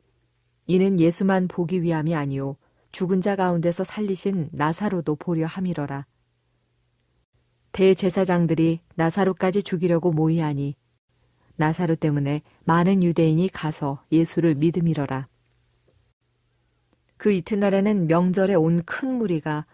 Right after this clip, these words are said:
예수께서 예루살렘으로 오신다는 것을 듣고 종려나무 가지를 가지고 맞으러 나가 외치되, "호산나, 찬송하리로다. 주의 이름으로 오시는 이, 곧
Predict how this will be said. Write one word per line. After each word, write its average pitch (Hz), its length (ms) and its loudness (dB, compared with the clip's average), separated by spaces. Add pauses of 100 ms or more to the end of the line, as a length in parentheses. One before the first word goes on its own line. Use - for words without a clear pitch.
(500)
예수께서 175 480 0
예루살렘으로 196 720 2
오신다는 175 480 0
것을 160 280 -2
듣고 143 460 -8 (1300)
종려나무 180 600 2
가지를 170 440 -2
가지고 165 440 0
맞으러 156 420 -2
나가 151 240 -2
외치되, 151 560 -4 (920)
"호산나, 175 580 0 (120)
찬송하리로다. 170 960 -2 (440)
주의 202 340 6
이름으로 185 400 2
오시는 165 460 0
이, 143 180 -2 (520)
곧 180 220 4